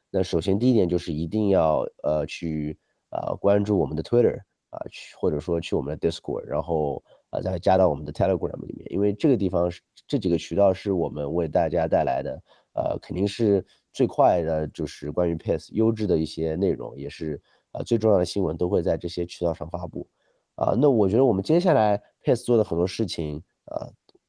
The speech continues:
在跨链啊这些之外，我觉得大部分都会与 governance 治理本身有关。我会让，我们会让每一个人都够，能够参与到就是，呃，governance，这是我们，呃，想要完成的这么一个，一个计划。啊，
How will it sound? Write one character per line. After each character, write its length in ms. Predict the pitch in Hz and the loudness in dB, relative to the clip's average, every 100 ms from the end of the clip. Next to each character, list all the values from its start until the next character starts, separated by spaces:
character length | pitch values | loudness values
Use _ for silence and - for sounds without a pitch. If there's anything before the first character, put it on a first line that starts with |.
| _ | _
在 240 | 95 87 - | 2 2 2
跨 180 | - 101 | 2 2
链 180 | 95 | 4
啊 220 | 92 85 85 | 2 2 0
这 160 | 95 | -2
些 140 | 92 87 | -4 -2
之 120 | 95 | 2
外， 160 | 95 | 4
我 140 | 87 82 | 4 2
觉 100 | 87 | 0
得 260 | 95 95 - _ _ _ _ - | 2 2 -2 _ _ _ _ 2
大 180 | 143 113 | 4 4
部 100 | 104 | 0
分 220 | 107 98 | -8 -4
都 180 | 104 104 | -2 0
会 180 | 110 95 | 2 0
与 120 | 80 | 2
governance 560 | 98 98 104 85 80 - | 2 4 4 2 -2 -4
治 160 | 104 | -2
理 100 | 85 | 0
本 160 | 85 - | -2 -4
身 160 | - | -2
有 140 | 117 76 | 0 0
关。 180 | - 60 - | -4 -6 -6
我 120 | 78 | -8
会 240 | - 92 | -2 0
让， 320 | 92 92 87 87 _ _ _ | 2 2 2 -2 _ _ _
我 80 | |
们 100 | 87 | -2
会 140 | 92 113 | 2 4
让 160 | 113 | 4
每 140 | 98 78 | 4 0
一 100 | 92 | 0
个 100 | 131 | 2
人 160 | 95 | 2
都 120 | 90 90 | 2 0
够， 240 | 92 90 | 0 0
能 180 | - 80 | -2 -4
够 100 | 90 | -4
参 300 | - 107 113 | -2 0 2
与 60 | |
到 180 | 104 85 | 2 0
就 100 | 80 | -2
是， 400 | 78 - 67 62 - _ _ - | -10 -10 -10 -10 -14 _ _ -10
呃， 160 | - | -8
governance， 460 | - 95 82 87 - | -4 -4 -4 -6 -8
这 120 | - | -6
是 120 | 104 98 | -2 -2
我 120 | 80 | -2
们， 300 | 73 76 71 | -4 -8 -6
呃， 200 | 64 - | -6 -6
想 180 | - - | -8 -10
要 80 | - | -6
完 180 | 67 | -6
成 160 | 80 - | -6 -12
的 80 | - | -16
这 120 | 82 | -14
么 100 | 69 | -12
一 80 | 65 | -14
个， 140 | - - | -14 -14
一 60 | 76 | -10
个 80 | 90 | -8
计 160 | - | -4
划。 80 | 82 - - - _ _ _ | -4 -4 -10 -12 _ _ _
啊， 320 | - - 87 | 0 2 2